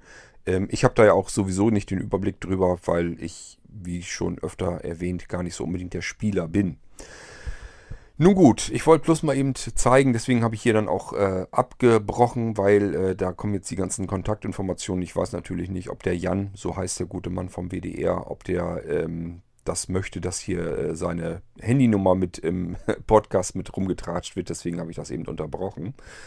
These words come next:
Aber auf der anderen Seite wollte ich einfach nur mal eben zeigen, dass wir solche Anfragen auch durchaus haben. Und das sind eben auch Sachen, die Blinzeln eben leisten kann. Sie kann eben Kontakt herstellen mit den Medien. Und, äh,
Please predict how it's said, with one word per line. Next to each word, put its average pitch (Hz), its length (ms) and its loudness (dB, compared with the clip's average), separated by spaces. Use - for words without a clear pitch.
Aber 113 200 6
auf 113 100 4
der 110 80 0
anderen 110 200 4
Seite 101 300 4
wollte 98 160 6
ich - 100 -6
einfach 92 200 -4
nur 92 140 -4
mal 87 160 0
eben 85 100 -4
zeigen, 90 380 -4
dass 90 200 -8
wir 90 60 -4
solche 92 320 0
Anfragen 87 540 -6
auch - 160 4
durchaus - 460 -4
haben. 98 340 -6
Und - 140 -2
das - 120 -2
sind 117 120 -2
eben 104 220 -4
auch 107 160 4
Sachen, 92 400 0
die 90 100 -8
Blinzeln 101 460 -2
eben 95 180 -4
leisten 92 440 -2
kann. 80 260 -6
Sie 76 80 -14
kann 101 220 -4
eben 90 180 -4
Kontakt - 520 -8
herstellen 98 500 -2
mit 98 160 -4
den 87 140 -2
Medien. 117 640 -2
Und, 92 460 -6
äh, 87 280 -2